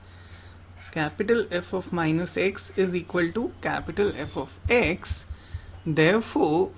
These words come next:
your f of x is even, okay? And now, if I were to get the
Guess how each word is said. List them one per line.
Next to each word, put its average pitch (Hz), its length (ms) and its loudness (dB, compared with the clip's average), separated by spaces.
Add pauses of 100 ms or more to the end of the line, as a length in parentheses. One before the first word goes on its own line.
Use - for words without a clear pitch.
your 165 480 4 (180)
f 180 280 -2
of 285 140 4 (340)
x - 540 0
is 170 400 0 (200)
even, 240 680 4 (460)
okay? 190 380 6 (520)
And 233 260 4
now, 175 440 6 (120)
if 208 200 6
I 415 260 12
were 214 280 10
to 294 180 10
get 156 300 4
the 247 120 4